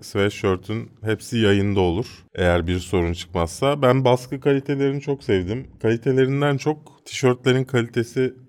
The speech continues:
fena değil. Yani beklediğimden iyi geldi açıkçası. Şunun içi mesela. Beklediğimden iyiydi.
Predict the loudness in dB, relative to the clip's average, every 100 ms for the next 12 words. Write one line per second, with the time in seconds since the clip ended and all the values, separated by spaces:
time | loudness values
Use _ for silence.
0 | -8 -2 0 -2 -4 -6 -8 -12 _ _
1 | _ _ _ -4 0 2 2 0 -6 -20
2 | _ _ _ _ -2 -2 0 -2 -2 0
3 | 0 0 0 2 2 0 -2 -4 -8 -8
4 | -6 -6 -6 -2 0 -2 -2 -2 -2 -2
5 | 0 0 -4 -14 _ _ _ _ _ _
6 | _ -6 -4 -2 -2 -2 -2 0 0 -2
7 | -4 -8